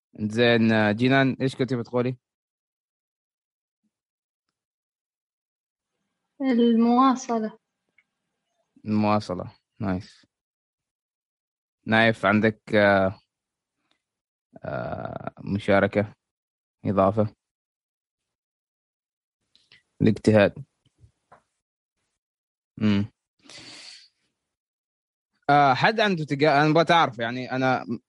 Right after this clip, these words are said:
Speaker 1: مهتم في هذا الشيء، يعني حد عنده تجارب في، آه،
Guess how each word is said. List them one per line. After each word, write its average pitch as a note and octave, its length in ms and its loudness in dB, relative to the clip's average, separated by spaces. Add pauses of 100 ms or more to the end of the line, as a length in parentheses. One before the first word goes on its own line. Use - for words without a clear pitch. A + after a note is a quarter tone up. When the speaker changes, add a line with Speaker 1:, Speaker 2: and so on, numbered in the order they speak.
(220)
Speaker 1:
مهتم C#3 360 -2
في C#3 80 -2
هذا C3+ 160 4
الشيء، B2+ 220 0
يعني A2 220 -2
حد D#3 260 0
عنده C#3+ 260 0
تجارب C3 500 0
في، A2+ 760 -2
آه، F#2+ 400 -2